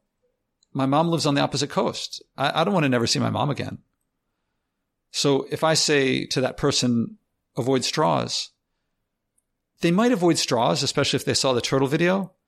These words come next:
but they might also think, "All right, that, that's one step. That sounds okay, but I know where that path goes, and it goes to, I'm never gonna see my mom again."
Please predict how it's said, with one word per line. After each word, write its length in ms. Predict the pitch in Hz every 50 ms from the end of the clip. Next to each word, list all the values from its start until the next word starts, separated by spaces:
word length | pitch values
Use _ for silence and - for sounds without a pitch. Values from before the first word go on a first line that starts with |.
| _ _ _ _ _ _ _ _ _ _ _ _ _ -
but 120 | - 143 -
they 60 | 165
might 200 | 156 180 185 214
also 160 | 208 - 196
think, 200 | - - 139 -
"All 80 | - 139
right, 100 | 127 -
that, 220 | 156 - 139 135
that's 180 | 156 180 - 156
one 240 | 147 175 202 220
step. 380 | 220 - - - 131 107 104 -
That 160 | 180 175 -
sounds 200 | - 208 196 160
okay, 300 | 160 156 - - 170 151
but 160 | 123 120 131
I 80 | 127 131
know 200 | 135 139 151 170
where 140 | 175 180 165
that 220 | 147 143 127 -
path 300 | - - 131 127 - -
goes, 340 | - 131 127 117 107 110 -
and 80 | 127 120
it 80 | -
goes 220 | - 143 143 135 -
to, 80 | 139
I'm 180 | 123 120 120 123
never 160 | 127 127 127
gonna 100 | 120 117
see 140 | - - 123
my 120 | 117 110
mom 240 | 110 107 113 117 117
again." 340 | 110 - - - - -